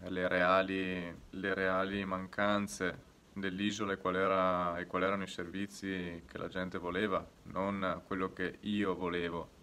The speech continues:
mettere in quell'isola. Quelli che si sono un attimo adattati, che si sono con umiltà inseriti nelle usanze e nei bisogni delle persone di qui, sono quelli che poi ce l'hanno fatta. Quindi il mio suggerimento è: non venite qui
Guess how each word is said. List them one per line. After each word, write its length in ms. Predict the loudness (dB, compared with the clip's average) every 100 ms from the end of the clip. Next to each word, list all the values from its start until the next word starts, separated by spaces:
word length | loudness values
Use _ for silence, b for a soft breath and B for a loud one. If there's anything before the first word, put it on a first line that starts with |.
| -10
mettere 400 | -4 -4 0 0
in 60 | 0
quell'isola. 800 | -2 -2 -4 -4 -8 -10 B B B B B B B -20 -12 -2
Quelli 160 | -2
che 160 | 0 -2
si 160 | -2 -6
sono 300 | -2 0 2
un 80 |
attimo 320 | 2 2 0 0
adattati, 560 | 0 4 4 4 0
che 160 | -4 -6
si 180 | -6 -8
sono 960 | -4 -2 0 0 0 0 -4 -6 -10 -10
con 240 | -8 -6
umiltà 580 | -6 -6 -8 -2 2 2
inseriti 500 | 0 -4 -4 -4 -4
nelle 220 | -4 -4
usanze 680 | -4 -2 0 0 -2 -4 -4
e 140 | -4
nei 140 | -6 -4
bisogni 680 | -4 -2 0 0 0 -2
delle 200 | -2 -2
persone 380 | -4 -4 -2 0
di 140 | 0 0
qui, 380 | 2 2 0 -6
sono 220 | -8 -4
quelli 180 | -4 -2
che 120 | -2
poi 160 | -2 -4
ce 140 | 0
l'hanno 160 | -2 0
fatta. 440 | 2 2 2 -10 -12 -6
Quindi 500 | -2 -2 -2 -4 -4
il 80 | -4
mio 140 | -6
suggerimento 800 | -6 -6 -2 -2 0 -2 0 2 4
è: 120 | 2
non 280 | 0 0 -2 -8 -6
venite 440 | -4 -2 -4 -6
qui 320 | -4 -4 -6